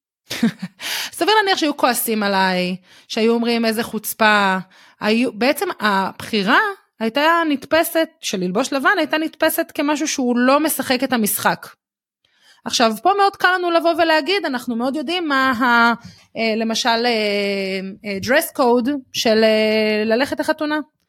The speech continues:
אנחנו יודעים מה עושים ומה לא עושים, מה לובשים ומה לא לובשים. המקום הזה מסתבך בעצם בחיים האישיים שלנו,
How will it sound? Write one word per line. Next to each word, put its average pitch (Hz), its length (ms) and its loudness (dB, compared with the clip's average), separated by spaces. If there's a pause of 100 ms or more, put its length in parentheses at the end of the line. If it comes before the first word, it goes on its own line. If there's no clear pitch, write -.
(260)
אנחנו 240 160 0
יודעים 277 340 4
מה 254 80 4
עושים 208 400 -2
ומה 262 200 0
לא 330 100 4
עושים, 330 260 -4
מה 240 100 0
לובשים 214 500 -2
ומה 269 240 4
לא 349 60 2
לובשים. 254 420 0 (720)
המקום 214 720 0
הזה 370 180 0
מסתבך 247 640 0
בעצם 302 320 0
בחיים 294 340 0
האישיים 302 400 2
שלנו, 220 440 0